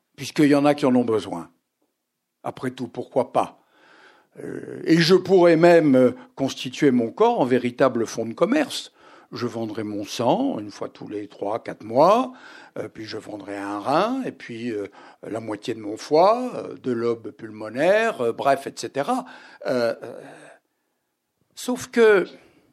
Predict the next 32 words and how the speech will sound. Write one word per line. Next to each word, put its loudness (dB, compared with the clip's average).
là, 0
on -2
arrive -2
à 0
une -4
question -6
intéressante, -4
c'est -8
sur 2
la 4
dignité -2
de -6
la 0
personne, -10
que -4
Kant 0
a -6
bien, 2
a -8
bien 2
développée, 0
euh, -10
dans, -6
dans, -10
dans -12
ses -10
ouvrages. 2
Euh, -2
le 4
problème, 2
c'est -2
que 6